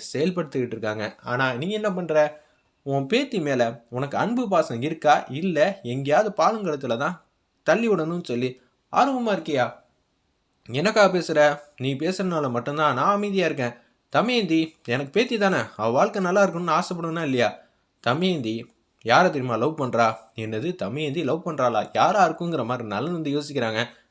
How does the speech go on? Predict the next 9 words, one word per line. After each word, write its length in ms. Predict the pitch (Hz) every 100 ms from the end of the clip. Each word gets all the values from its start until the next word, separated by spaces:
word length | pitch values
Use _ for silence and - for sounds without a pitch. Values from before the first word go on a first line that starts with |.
| _
நம்ம 300 | 117 160 151 -
நலனை 360 | 110 185 247 233
தான் 180 | 233
லவ் 180 | 214 196
பண்றான்னு 380 | 170 127 139 147
நாயகி 240 | 135 214 180
பாட்டி 200 | 151 139
வந்து 160 | 127
பேசுறாங்க. 460 | 165 160 160 131 117